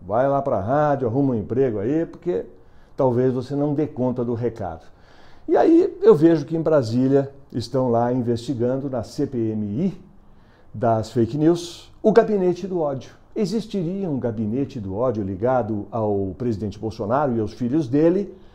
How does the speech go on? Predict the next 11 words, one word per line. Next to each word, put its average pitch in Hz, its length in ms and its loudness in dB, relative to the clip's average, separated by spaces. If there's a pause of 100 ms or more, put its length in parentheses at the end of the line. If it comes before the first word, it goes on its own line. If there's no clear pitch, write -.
(360)
para 208 380 4
achincalhar 165 1200 0 (180)
os 123 440 -2
adversários 107 600 -4
políticos 214 720 -4 (400)
e 180 160 2
bajular, 135 1000 2
valorizar, 127 1120 0 (140)
através 123 400 -4
de 110 80 -6
publicações 117 1040 -4